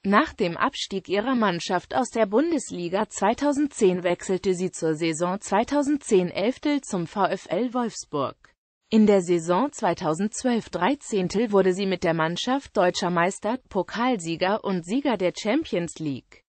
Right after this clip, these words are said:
Zweitausendvierzehn gewann sie mit dem V F L Wolfsburg erneut die Meisterschaft, die Champions League und zweitausendfünfzehn erneut den Pokal.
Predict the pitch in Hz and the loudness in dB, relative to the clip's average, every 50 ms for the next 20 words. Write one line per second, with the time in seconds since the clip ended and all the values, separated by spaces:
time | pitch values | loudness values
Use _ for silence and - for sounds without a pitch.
0 | _ _ _ _ _ - - 233 196 185 202 202 190 185 180 175 - - - 240 | _ _ _ _ _ -2 2 2 2 2 2 0 0 0 -2 -4 -8 -4 -4 -2
1 | 285 - - - 302 294 294 277 - 233 190 170 196 180 180 190 175 190 180 175 | -2 -4 -4 -4 -2 -2 -2 0 0 0 0 2 2 2 2 2 0 0 0 -2
2 | 170 - 202 190 185 185 - - - 190 190 - 196 - - - 160 160 151 175 | 2 4 4 4 4 2 -2 -2 0 0 0 0 -2 -4 -4 -4 -4 -2 0 2
3 | 185 214 269 - - - - 190 180 185 170 - - - 185 185 180 175 180 208 | 2 2 2 0 -4 -8 -2 0 0 0 0 -2 -4 -4 -4 -2 0 0 0 0
4 | - 208 202 190 185 185 226 - - 285 269 - - 269 262 - - - - - | -2 -2 -2 -2 -2 -2 -4 -4 -4 -6 -6 -4 -4 -4 -4 -6 -8 -16 -18 -10
5 | - 190 196 185 - - 208 233 269 269 - 220 175 175 165 - - 170 165 151 | -6 -4 -4 -4 -4 -2 -2 0 -2 -2 -2 -4 -4 -4 -6 -6 -6 -6 -6 -6
6 | - - 214 208 202 - - 170 151 151 - 180 180 196 233 233 - - 233 285 | -6 -4 -4 -4 -4 -2 -2 -2 -2 0 0 -2 -2 -2 -2 -4 -4 -2 -4 -4
7 | - - - - - 294 302 294 - - 180 180 175 175 185 180 - 175 180 - | -4 -6 -8 -4 -2 -2 -2 -2 -2 -2 -2 0 0 0 0 0 -2 -4 -4 -2
8 | - 185 170 - - 214 233 190 147 127 117 - | -2 -4 -4 -4 -4 -4 -2 0 0 -2 -4 -6